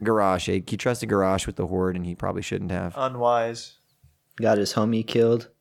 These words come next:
Speaker 2: Which is
Speaker 1: Also
Speaker 2: weird,
Speaker 1: trusted
Speaker 2: yeah. <laughs>
Speaker 1: Sylvanas Windrunner,
Speaker 2: Yeah.
Speaker 1: um, uh, to
Speaker 2: Maybe
Speaker 1: be
Speaker 2: he
Speaker 1: part
Speaker 2: just,
Speaker 1: of the Horde.
Speaker 2: uh, yeah, doesn't surround himself with the best people. So, like, the, he's like the anti-Trump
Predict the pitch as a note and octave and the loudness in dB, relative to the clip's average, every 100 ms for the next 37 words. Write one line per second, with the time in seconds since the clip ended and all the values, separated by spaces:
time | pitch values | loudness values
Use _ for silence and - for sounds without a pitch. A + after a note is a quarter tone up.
0 | _ E3 A3 G3+ E3+ B3+ B3+ G3+ D#3 C#3+ | _ -10 0 2 4 2 4 2 4 4
1 | C3+ C3+ - A2+ G2 G2+ G2 - G2+ G2 | 2 0 -2 -2 0 0 -2 -2 -2 0
2 | F#2+ F#2 F#2 F#2 G2 _ A#2+ A#2+ A#2+ G#2+ | 0 0 -2 -4 -8 _ -2 0 0 -2
3 | F#2+ - - _ _ _ _ _ _ _ | -8 -10 -12 _ _ _ _ _ _ _
4 | _ _ _ - F#2+ - - G2 E4+ D4 | _ _ _ -6 -6 -4 -2 2 2 2
5 | F#2+ - - E3+ - D3+ C#3+ C#3 B2+ A#2+ | 2 0 2 2 4 2 2 2 0 0
6 | D3+ E3 D3+ D3 C3+ C3 - B2 A#2 A#2 | -2 -2 -4 -2 -2 -2 -4 -4 -4 -6
7 | A2+ A2+ - A2+ G#2+ G2+ G#2+ - _ C#3 | -4 -4 -6 -10 -10 -12 -14 -18 _ 0
8 | B2 A#2 A2 A2 - B2 A#2+ C3+ D3 C#3+ | 0 2 0 -2 -10 -10 -8 -2 -2 -2
9 | B2+ C#3+ C3 C3 - B2 G2+ - | -4 -4 -4 -6 -2 -2 -2 -6